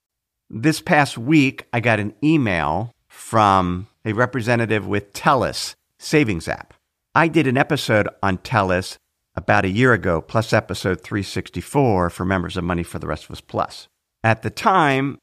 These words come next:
I couldn't quite figure out what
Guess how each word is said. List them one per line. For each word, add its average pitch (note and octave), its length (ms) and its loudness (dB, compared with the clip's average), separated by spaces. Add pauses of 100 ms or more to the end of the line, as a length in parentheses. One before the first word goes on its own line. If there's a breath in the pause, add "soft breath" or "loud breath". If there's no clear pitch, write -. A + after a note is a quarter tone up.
(200)
I D3 80 0
couldn't D3 440 0
quite C3+ 320 0
figure C3 340 -2
out A#2+ 400 2
what A2 380 0